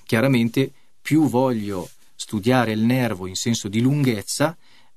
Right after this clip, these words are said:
più punti devo stimolare con la corrente, però ripeto, sono s-, stimoli singoli,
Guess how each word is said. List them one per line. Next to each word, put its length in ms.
più 240
punti 480
devo 240
stimolare 680
con 200
la 100
corrente, 600
però 240
ripeto, 520
sono 280
s-, 120
stimoli 440
singoli, 640